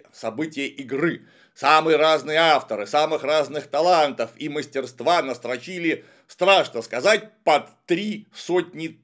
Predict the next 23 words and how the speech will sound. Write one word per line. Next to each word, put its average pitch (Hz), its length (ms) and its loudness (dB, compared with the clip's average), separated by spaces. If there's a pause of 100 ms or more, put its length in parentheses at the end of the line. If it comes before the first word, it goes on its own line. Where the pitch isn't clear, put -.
томов. 180 480 2 (240)
Ещё 120 220 -14
какое-то - 360 -6
там 131 160 -2
количество 135 440 -6
рассказов, 151 540 -2
трудно 127 360 -8
учитываемое 151 720 -4
внутри. 151 520 -8 (560)
Что 294 400 6
подсказывает, 202 720 -2
что 127 180 -4
аудитория 127 800 -2
этого 131 300 -8
книжного 113 360 -12
продукта, 170 580 -4
содержащего 127 720 -2
слова 147 380 2
и 151 80 4
буквы 147 420 0
в 123 80 -16
подавляющей 113 680 -2
массе, 214 540 -2